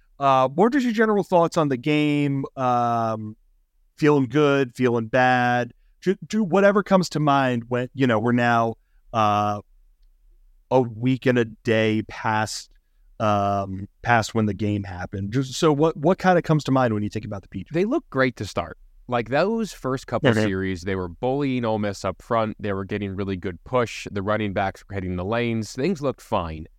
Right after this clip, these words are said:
Speaker 2: Defensively, I think I expected them to look a little bit lost without their leader in Manny Diaz and then without three Sunday players, with Chop opting out,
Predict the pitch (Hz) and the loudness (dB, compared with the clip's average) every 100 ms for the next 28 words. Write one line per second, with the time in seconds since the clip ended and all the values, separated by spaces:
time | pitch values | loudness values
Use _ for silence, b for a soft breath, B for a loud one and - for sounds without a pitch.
0 | _ _ - 254 - 143 135 127 143 131 | _ _ -2 -2 0 -2 -2 -4 -4 -4
1 | 117 - 131 120 107 95 - 98 98 131 | -6 -6 -6 -4 -4 -6 -8 -8 -6 -6
2 | 113 117 123 104 95 101 104 92 95 95 | -2 -2 -2 -4 -4 -4 -6 -6 -6 -4
3 | 104 - 101 92 101 117 - 117 101 - | -6 -6 -4 -2 -2 -4 -10 -8 -10 -8
4 | - 101 101 101 - - 107 117 107 113 | -4 -2 -2 -6 -12 -14 -4 -2 -2 -2
5 | 113 107 104 104 104 98 98 98 101 107 | -2 -2 0 -2 -2 -4 -6 -6 -4 -6
6 | 101 - 110 113 113 104 107 98 101 _ | -6 -8 -4 -4 -4 -4 -2 -2 -4 _
7 | - _ _ _ - 120 131 131 123 120 | -20 _ _ _ -8 -6 -4 -2 -2 -2
8 | 113 - 131 113 98 90 98 85 80 82 | -4 -2 -2 -2 -4 -6 -8 -10 -12 -18
9 | - - 107 - - 117 110 110 101 - | -20 -16 -16 -12 -2 0 0 0 -2 -2
10 | 98 92 92 | -4 -2 -4